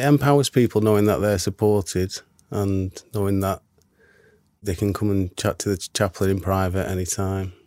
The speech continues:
But we've sort of created an atmosphere. Chaplains bring an environment for a conversation. We don't lead it, but we provide the opportunity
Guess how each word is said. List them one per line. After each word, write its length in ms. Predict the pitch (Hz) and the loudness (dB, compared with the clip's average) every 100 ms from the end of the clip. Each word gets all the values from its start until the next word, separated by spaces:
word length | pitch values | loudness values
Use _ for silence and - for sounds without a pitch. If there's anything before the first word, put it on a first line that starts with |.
| _ - | _ -2
But 160 | 147 | 0
we've 420 | 131 139 135 131 120 | 2 4 4 4 0
sort 380 | - 147 113 | 2 4 4
of 360 | 117 107 - - _ - | 2 0 -8 -20 _ -6
created 580 | - 120 113 95 117 110 | 2 6 6 4 4 6
an 160 | 107 | 6
atmosphere. 600 | 110 107 101 - 110 104 | 4 2 -2 2 4 4
Chaplains 480 | 95 143 131 117 113 | 2 0 2 4 4
bring 280 | 107 113 110 | 4 4 6
an 120 | 104 | 4
environment 580 | 107 104 107 107 98 82 | 4 4 4 4 2 0
for 120 | 95 | -2
a 60 | 92 | -2
conversation. 800 | 101 98 90 92 92 - 87 90 | 0 0 0 0 -2 -4 -4 -2
We 100 | 117 | 0
don't 220 | 107 82 | 0 0
lead 220 | 92 80 | -2 -2
it, 160 | 76 - | -4 -4
but 140 | 90 | 0
we 180 | 104 113 | 2 2
provide 580 | - 117 120 117 107 110 | 0 -2 0 2 0 0
the 580 | 110 104 104 104 104 - _ _ _ _ | 2 2 2 0 -4 -10 _ _ _ _
opportunity 880 | - 92 92 - 98 85 - 87 82 | -10 -6 -2 0 2 0 -2 -4 -6